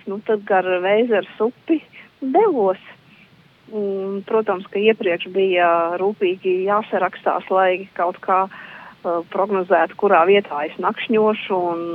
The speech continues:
kartes, uh, ir gan telefonā, bet es drošības pēc arī izprintēju uz papīra, lai zinu, uh, kādi varianti, kā tas ceļš vijās. Tur jau arī ir blakus ceļi, uh, var līkumus izmest.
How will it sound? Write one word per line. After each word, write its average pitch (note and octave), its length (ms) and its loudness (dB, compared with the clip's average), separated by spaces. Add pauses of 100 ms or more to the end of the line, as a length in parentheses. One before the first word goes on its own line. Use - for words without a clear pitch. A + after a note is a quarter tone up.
(200)
kartes, - 540 -4 (720)
uh, F#3+ 460 6
ir F#3+ 200 2
gan F3+ 180 4
telefonā, G3+ 760 6
bet F3 200 2
es F#3 120 -8
drošības F#3 520 -2
pēc F3 300 0
arī E3+ 220 0 (540)
izprintēju F3+ 920 0 (280)
uz - 200 -16
papīra, C#4+ 580 0
lai - 220 -2 (140)
zinu, A3+ 340 2
uh, G3 640 -2 (300)
kādi F3+ 340 2
varianti, F#3+ 560 4
kā F3+ 180 0
tas F#3 240 -8
ceļš G3 380 -2
vijās. B3+ 480 2 (220)
Tur E3+ 200 -6
jau F3 80 -2
arī F#3 240 0
ir F3+ 140 -2
blakus A#3 480 2
ceļi, B3+ 400 4
uh, - 800 -8
var D#3+ 200 -4
līkumus A3+ 640 -6
izmest. A3+ 560 -4